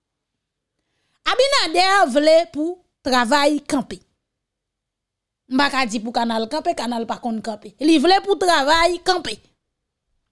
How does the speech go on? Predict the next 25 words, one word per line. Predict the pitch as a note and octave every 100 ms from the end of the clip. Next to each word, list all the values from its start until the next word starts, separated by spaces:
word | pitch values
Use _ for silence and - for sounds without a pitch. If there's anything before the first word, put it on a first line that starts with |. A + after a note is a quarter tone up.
| _ _ _ _ _ _ _ _ _ _ _ _ _ _ _
En | C4+
même | C#4 F4 F4+
temps, | D4 F#4
il | D#4 C4+
voulait | D4 D#4+ E4 _ _
intervention | E4 C4+ C4 A#3 - G4+ F4+
militaire. | G#3+ F3 - _ _ _ _ _ _ _ _ _ _ _ _ _ _ _ -
Il | C#4
pa | - D#4
vle | B3 C4+
canal | C4+ A#3+ G#3+
la | A#3+
continue. | B3+ F#3+ F#3 G3+ C4 _ _ _ _ _ _ _ _ _ _ _ _ _ _ _ _ _ _
Peuple | - G4+ A#4 A#4
haïtien | A4 - G4+ A4 G#4+
lui-même | G#4 A4 G#4
il | D4+
dit | F4+ G4+ G#4
travail | - D#4 C#4 F4 F#4 G4 F4+ -
pa | G#4 -
campé. | G4 F4 F#3+ F3+ _ _ _ _ _ _ _ B3+
Il | D#4+
voulait | C4+ F4+
canal | F#4 E4 C4 A3
li, | G3 F#3+